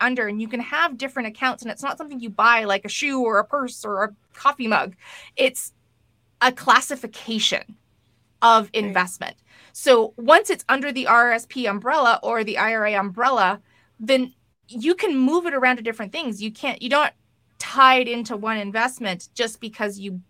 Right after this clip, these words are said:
Speaker 1: you know, bought, let's say, you know, some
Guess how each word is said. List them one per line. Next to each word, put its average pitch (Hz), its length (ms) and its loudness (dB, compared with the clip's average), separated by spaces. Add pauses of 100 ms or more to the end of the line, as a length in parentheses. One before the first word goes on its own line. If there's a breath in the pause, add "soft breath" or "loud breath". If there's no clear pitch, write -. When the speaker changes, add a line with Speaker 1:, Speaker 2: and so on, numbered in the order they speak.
(160)
Speaker 1:
you 220 120 -4
know, 185 240 2 (300 soft breath)
bought, 202 480 8
let's 208 220 -4
say, 185 420 -4 (580)
you 202 120 -10
know, 185 180 -4
some 185 640 -2